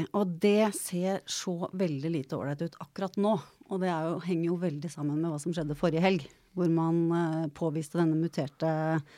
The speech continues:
varianten av viruset, og rett og slett, eh, stengte ned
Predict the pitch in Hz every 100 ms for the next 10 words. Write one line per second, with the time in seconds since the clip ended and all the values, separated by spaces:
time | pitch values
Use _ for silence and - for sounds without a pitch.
0 | - - - 190 185 165 143 190 - 165
1 | 170 151 143 143 - 220 - 190 151 143
2 | 190 175 170 _ - 160 - - - 214
3 | 147 - - 170 147 165